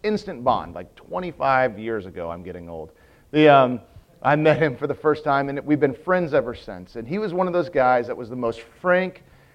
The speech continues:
irreverent pastors, you've, and he would just speak right to whatever you were dealing with. And I remember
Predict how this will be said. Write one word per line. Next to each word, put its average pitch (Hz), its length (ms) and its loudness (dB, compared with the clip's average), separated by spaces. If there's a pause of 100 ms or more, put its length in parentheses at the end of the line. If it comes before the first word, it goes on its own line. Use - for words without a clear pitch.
(120)
irreverent 160 840 6
pastors, 147 560 2
you've, 110 200 -8 (140)
and 127 260 0
he 131 60 -2
would 127 140 -6
just 117 200 -12
speak - 320 -6
right 151 260 2
to 147 80 -8
whatever 131 520 4
you 113 180 -10
were 110 60 -6
dealing 92 360 -10
with. 87 200 -16
And 104 120 -10 (320)
I 135 80 2
remember 175 420 8